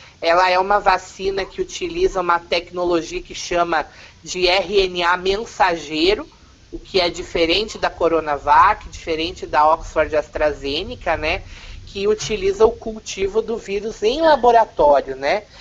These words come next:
Eles são criados, então, esses, esse imunizante da Pfizer,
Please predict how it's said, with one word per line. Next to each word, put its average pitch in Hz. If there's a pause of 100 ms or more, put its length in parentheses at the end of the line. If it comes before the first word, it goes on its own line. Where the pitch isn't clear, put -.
(180)
Eles 175
são 190
criados, 208
então, 170
esses, 165
esse 160
imunizante 160
da 156
Pfizer, 180